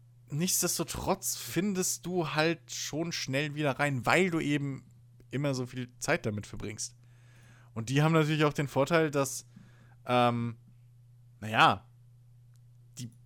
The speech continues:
haben halt auch dieses Looten und Leveln ziemlich <laughs> perfektioniert. So, äh, sie bestehen ja aus nichts anderem und dementsprechend kann man da auch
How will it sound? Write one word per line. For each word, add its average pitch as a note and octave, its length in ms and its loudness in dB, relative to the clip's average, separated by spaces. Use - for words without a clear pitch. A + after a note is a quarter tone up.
haben B2+ 300 -2
halt C3+ 200 4
auch - 180 -2
dieses B2+ 300 -6
Looten C3 280 -4
und B2+ 120 2
Leveln B2 420 2
ziemlich A#2+ 400 -2
<laughs> - 0 -
perfektioniert. B2+ 1200 2
So, A2 260 0
äh, A2 360 6
sie A#2 120 -12
bestehen A#2 360 -2
ja B2+ 80 4
aus A2 140 -2
nichts A2 200 -6
anderem G#2+ 400 -4
und A#2 160 -6
dementsprechend A#2+ 500 -6
kann A#2 160 -4
man A#2+ 120 0
da A#2 100 2
auch C#3 180 0